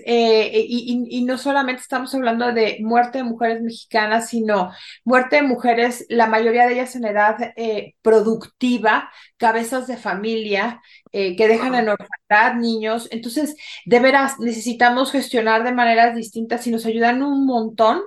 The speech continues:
Speaker 1: si nos
Speaker 2: Ujú.
Speaker 1: ayudan con su donativo.
Speaker 2: Bueno,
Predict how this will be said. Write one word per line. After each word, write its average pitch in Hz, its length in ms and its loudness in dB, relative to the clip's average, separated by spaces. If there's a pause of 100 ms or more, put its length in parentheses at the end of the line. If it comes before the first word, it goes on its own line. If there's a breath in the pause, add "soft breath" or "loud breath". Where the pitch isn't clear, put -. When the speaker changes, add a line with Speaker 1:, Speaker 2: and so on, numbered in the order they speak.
(120)
Speaker 1:
si - 260 -10
nos 202 160 -6
Speaker 2:
Ujú. 196 80 -4
Speaker 1:
ayudan 208 320 -2
con 214 140 -4
su 202 140 -12
donativo. 165 540 -8 (1500)
Speaker 2:
Bueno, 214 260 -20